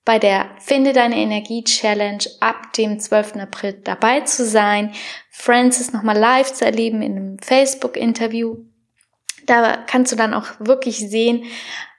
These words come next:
ähm, wie er arbeitet. Ich lade dich herzlich ein. Unten in den Shownotes ist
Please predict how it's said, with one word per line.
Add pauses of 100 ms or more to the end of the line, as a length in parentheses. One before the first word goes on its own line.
ähm,
wie
er
arbeitet.
Ich
lade
dich
herzlich
ein.
Unten
in
den
Shownotes
ist